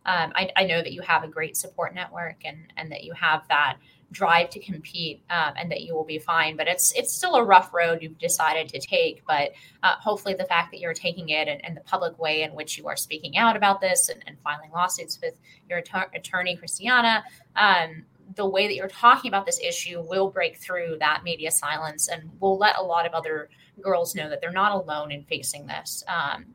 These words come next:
that, in fact, they're not alone in, in looking at the back of, of a competitor who they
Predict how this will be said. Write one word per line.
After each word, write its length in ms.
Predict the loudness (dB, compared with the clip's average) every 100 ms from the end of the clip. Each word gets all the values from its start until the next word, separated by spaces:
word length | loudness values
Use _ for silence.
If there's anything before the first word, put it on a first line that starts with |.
| -4
that, 240 | -2 -2 -8
in 160 | -12
fact, 480 | -6 -4 -4 -4 -6
they're 100 | 0
not 140 | 2
alone 240 | 4 2 0
in, 180 | -6 -10
in 300 | -10 -10 -14 -20 _ _ -20 _ _ _
looking 360 | 8 8 10 6
at 100 | 6
the 80 | 6
back 340 | 8 8 4 4
of, 240 | 4 4
of 160 | 2 0
a 60 | 0
competitor 760 | -2 -2 2 2 2 0 0
who 320 | -4 -6 -6 -2
they 180 | -2